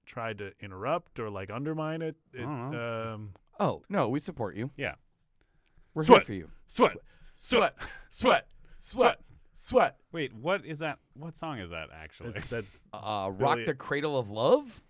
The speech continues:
Speaker 1: Oh, I thought you were doing Billy Idol's Dancing with Myself.
Speaker 3: Is it, is it Dancing with Myself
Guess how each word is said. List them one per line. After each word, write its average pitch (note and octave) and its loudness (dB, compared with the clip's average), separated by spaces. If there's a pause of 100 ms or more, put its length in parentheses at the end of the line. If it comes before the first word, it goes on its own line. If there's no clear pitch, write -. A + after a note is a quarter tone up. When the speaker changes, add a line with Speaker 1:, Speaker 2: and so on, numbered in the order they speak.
(100)
Speaker 1:
Oh, A#2+ -4
I B2+ -2
thought C3+ -4
you B2 -4
were A#2+ -4
doing A2 -6
Billy A2+ -2
Idol's A2 -6
Dancing A2+ -8
with G2+ -8
Myself. G#2 -8 (140)
Speaker 3:
Is C#3 2
it, C#3+ 4
is C#3 2
it C#3+ 4
Dancing C#3 -2
with B2 0
Myself C3 -2